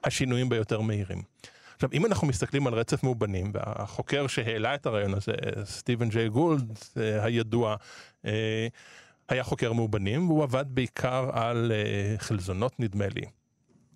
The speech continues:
והוא מסתכל ברצף של שכבות סלע, עם מאובנים של החלזונות שהוא עבד עליהם, והוא רואה שהחלזון נשאר אותו הדבר, אותו הדבר, אותו הדבר, ואז פתאום מופיע מין חדש, או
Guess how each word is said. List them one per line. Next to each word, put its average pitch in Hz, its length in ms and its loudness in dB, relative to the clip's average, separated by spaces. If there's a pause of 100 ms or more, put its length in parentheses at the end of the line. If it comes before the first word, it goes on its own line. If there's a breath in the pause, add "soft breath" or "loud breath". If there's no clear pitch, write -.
והוא 127 200 2
מסתכל 143 400 0
ברצף 131 760 0
של 123 140 0
שכבות 123 400 0
סלע, 101 460 0
עם 123 240 2
מאובנים 113 440 2
של 113 180 -2
החלזונות 104 480 -2
שהוא 104 160 -2
עבד 95 260 -2
עליהם, 120 280 0 (720 soft breath)
והוא 165 140 4
רואה 240 140 2
שהחלזון 127 460 0
נשאר 120 160 0
אותו 110 200 0
הדבר, 117 200 0
אותו 113 240 0
הדבר, 113 200 0
אותו 107 200 0
הדבר, 107 280 0
ואז 139 160 -2
פתאום 196 520 0 (280)
מופיע 135 280 0
מין 117 180 -2
חדש, 104 440 -2
או 117 240 0